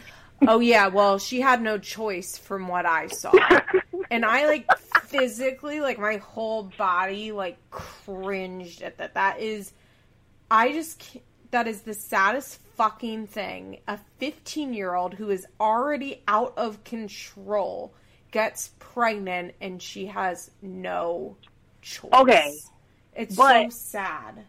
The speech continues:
Speaker 2: you know that's not true, right? 'Cause she got herself on T V without permission. She got
Speaker 1: Oh,
Speaker 2: pregnant
Speaker 1: yeah.
Speaker 2: without
Speaker 1: I mean,
Speaker 2: permission.
Speaker 1: in Pennsylvania,
Speaker 2: She was out
Speaker 1: you can
Speaker 2: all
Speaker 1: get an
Speaker 2: night.
Speaker 1: abortion. She could get,
Speaker 2: If she
Speaker 1: she could have
Speaker 2: really,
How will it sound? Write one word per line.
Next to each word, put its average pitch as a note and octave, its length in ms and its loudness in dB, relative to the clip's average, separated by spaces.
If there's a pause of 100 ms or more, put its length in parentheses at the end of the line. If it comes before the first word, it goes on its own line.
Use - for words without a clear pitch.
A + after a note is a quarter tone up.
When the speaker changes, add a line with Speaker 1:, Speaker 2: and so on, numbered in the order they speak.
(440)
Speaker 2:
you A#3+ 160 -4
know C#4 180 0
that's A3 160 -2
not F3 120 -2 (160)
true, D#3+ 160 -2
right? D3+ 260 -6
'Cause - 120 -14
she A#3 100 -6
got A#3 120 8
herself A3 260 2
on E3+ 140 -2
T G#3 240 0
V G#3 140 2
without F#3+ 260 6
permission. F3+ 420 -2
She - 100 -12
got D#3+ 120 2
Speaker 1:
Oh, B3+ 160 4
Speaker 2:
pregnant G#3 240 4
Speaker 1:
yeah. G3 40 -4
Speaker 2:
without F#3 260 6
Speaker 1:
I G#3+ 120 2
mean, - 140 2
Speaker 2:
permission. C#4 160 2
Speaker 1:
in C4 60 -2
Pennsylvania, C4 440 2
Speaker 2:
She - 80 10
was - 80 8
out F#3+ 60 12
Speaker 1:
you F#3+ 40 10
can F#3 80 8
Speaker 2:
all F3+ 80 4
Speaker 1:
get F3 80 -2
an F3+ 60 -4
Speaker 2:
night. G#3 220 0 (220)
Speaker 1:
abortion. - 240 -18
She A#3 200 -12
could A#3 160 -10
get, G#3 160 -4
Speaker 2:
If B3+ 120 -2
she - 40 -16
Speaker 1:
she D#4+ 160 -2
could C#4+ 60 -2
have C4 60 -4
Speaker 2:
really, D#4+ 180 4